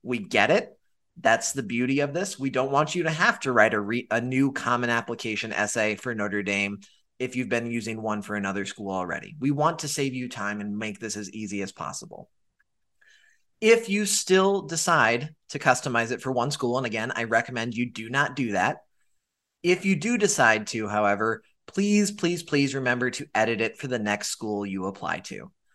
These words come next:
I'm originally from Montana, so I love using Montana State as an example. But we'll, we'll, we will read every year a number of essays submitted to Notre Dame that say, "I really want to go to Montana State University."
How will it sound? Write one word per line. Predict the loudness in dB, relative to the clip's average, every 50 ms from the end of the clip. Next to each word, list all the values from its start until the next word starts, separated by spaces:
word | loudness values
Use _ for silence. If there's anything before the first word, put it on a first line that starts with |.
| _ _ _ _ _
I'm | -2 4
originally | 4 4 4 4 2 2 2 2
from | 0 2 2 4 6 6 4 2 2 -2 -6 -8 -6
Montana, | 0 2 2 2 2 0 -2 -2 0 0 0 0
so | 2 4 4
I | 4 6
love | 6 6 4 4 4 2
using | -2 -4 -4 -4 -6 -4
Montana | -4 -6 -6 -6 -8 -8 -6 -6
State | -6 -2 -2 -2 -2 0 0
as | -2 -2 0
an | -2 -4
example. | -4 -4 -2 -2 -2 0 2 0 0 0 -4 -12 _ _ _ _ _ -8
But | -4 -2
we'll, | -2 -2 -2 -4 -8 -6
we'll, | -2 2 2 2 2 2
we | 0 0 4
will | 6 6 6 6
read | 2 0 2 2 2 0 4 6
every | 6 6 6 4 0 0
year | 2 2 2 2 2
a | 0 -2
number | 0 -2 0 0 0 0
of | 2
essays | 2 0 0 0 0 -2 -2 -2 -2
submitted | -4 -4 -2 -2 0 0 0 -2
to | -2 -4 -2
Notre | 0 0 0
Dame | 0 0 -2 -4
that | -6 -6 -6
say, | -4 -4 -2 -4 -2 2 4
"I | 6 6
really | 6 4 0 0 0 0 0
want | 0 0 -2 -2 -2 -4
to | -10 -10
go | -6 -4 -4 -2 -2 -4 -6 -10
to | -14 -14
Montana | -10 -10 -10 -10 -8 -6 -6 -6 -6
State | -8 -8 -8 -8 -8
University." | -8 -10 -10 -10 -12 -14 -16 -16 -18 -20 -20 -20